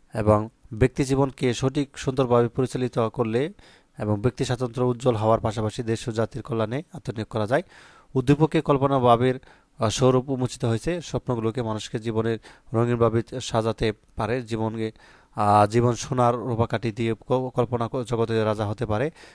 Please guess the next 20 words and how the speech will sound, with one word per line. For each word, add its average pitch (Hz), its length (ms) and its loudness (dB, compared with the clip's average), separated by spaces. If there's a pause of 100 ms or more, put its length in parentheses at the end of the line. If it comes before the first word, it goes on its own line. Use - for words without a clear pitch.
(120)
প্রকৃতপক্ষে 151 380 6
যে 147 120 2
কল্পনার 143 380 2
জগৎ 139 380 0
ও 139 40 -4
বাস্তবতার 120 500 -2
দুনিয়া 120 320 -2
কখনো 117 220 -4
এক 117 160 -2
নয়। 139 180 0 (440)
চরম 139 280 6
বাস্তবতার 131 420 2
প্রতিটি 131 280 -4
মুহূর্তে 123 340 -4
জীবনকে 120 340 -4
এমনভাবে 110 320 0
সাজা-, 113 480 -2
আহ, 113 320 0
সাজাতে 113 380 -4
হবে 113 300 0